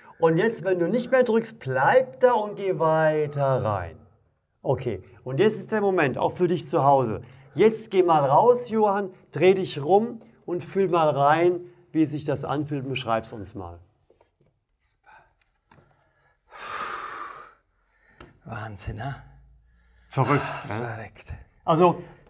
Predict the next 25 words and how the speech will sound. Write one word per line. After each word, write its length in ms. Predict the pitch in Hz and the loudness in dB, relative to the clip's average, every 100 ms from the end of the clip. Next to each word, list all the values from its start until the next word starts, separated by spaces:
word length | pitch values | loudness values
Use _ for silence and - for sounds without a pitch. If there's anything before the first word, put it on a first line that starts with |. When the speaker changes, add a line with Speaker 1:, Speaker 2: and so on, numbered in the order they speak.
| - 131 | -16 0
Speaker 1:
wenn 220 | 175 196 | 2 2
du 160 | 208 240 | -2 -4
zu 240 | 226 220 | -4 0
Hause, 340 | 170 202 190 143 | 2 2 0 -2
wenn 140 | 151 | 0
du, 200 | 165 170 | 2 4
wenn 140 | 151 170 | 4 2
du 80 | |
Freunde 560 | 170 160 180 196 190 127 | 2 4 6 6 4 2
hast, 300 | 117 107 - | 0 -4 -6
Familie, 500 | 143 143 165 180 131 | 0 2 2 0 0
wie 120 | 156 | 2
auch 140 | 143 135 | 2 0
immer, 240 | 170 143 | 2 2
die 100 | 139 | 2
du 80 | 143 | 0
überzeugen 680 | 127 123 - 175 233 190 127 | -2 -4 -4 -2 -2 -2 -2
willst, 400 | 107 98 - _ _ _ _ | -2 -4 -12 _ _ _ _
was 340 | 123 185 - - | 0 0 0 2
Dehnung 320 | 190 202 190 | 4 8 6
mit 200 | 160 123 | 6 4
Wohlgefühl 580 | 151 214 226 196 - 143 | 4 4 4 -2 0 0
zu 140 | - | -2
tun 280 | 107 113 107 | -8 -4 -4
hat, 180 | 95 92 | -6 -10